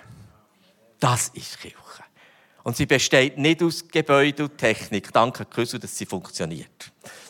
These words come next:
Sie besteht aus Menschen. Fokus Menschen. Der Teufel wird uns immer wieder probieren, abzulenken mit verschiedenen Sachen, die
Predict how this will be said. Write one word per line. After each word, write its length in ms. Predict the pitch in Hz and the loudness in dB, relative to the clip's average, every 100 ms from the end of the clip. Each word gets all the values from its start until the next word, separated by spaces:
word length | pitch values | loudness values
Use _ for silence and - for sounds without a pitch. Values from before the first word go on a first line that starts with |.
| - - - - - _ _ - _ _ _ | -20 -20 -20 -20 -20 _ _ -20 _ _ _
Sie 160 | - 120 | -6 -4
besteht 400 | 120 - 110 107 | -2 0 0 -2
aus 220 | 95 - _ _ _ _ _ - | -8 -12 _ _ _ _ _ -4
Menschen. 400 | 107 101 - - - _ _ _ _ _ _ _ _ _ _ _ _ _ _ _ | -4 -4 -10 -12 -18 _ _ _ _ _ _ _ _ _ _ _ _ _ _ _
Fokus 480 | - 123 127 131 - | 0 2 2 -2 -4
Menschen. 380 | 113 113 113 - - _ _ _ _ _ _ _ _ _ _ | -2 -2 -4 -10 -12 _ _ _ _ _ _ _ _ _ _
Der 100 | - | -4
Teufel 320 | - 135 143 139 | 4 4 6 4
wird 160 | 131 | 4
uns 140 | 113 - | 2 2
immer 300 | 151 170 151 | 4 4 2
wieder 220 | 147 160 | 0 -2
probieren, 540 | 156 139 131 123 110 - | -2 -2 2 2 2 2
abzulenken 840 | - 143 - - - 127 113 - 120 | 4 4 4 -8 0 0 0 -2 -2
mit 200 | 120 - | -2 -4
verschiedenen 920 | 143 131 - 185 214 226 214 214 202 | -8 -4 0 2 4 2 2 2 2
Sachen, 560 | - 180 - - 196 | 6 6 6 2 0
die 120 | 180 | 2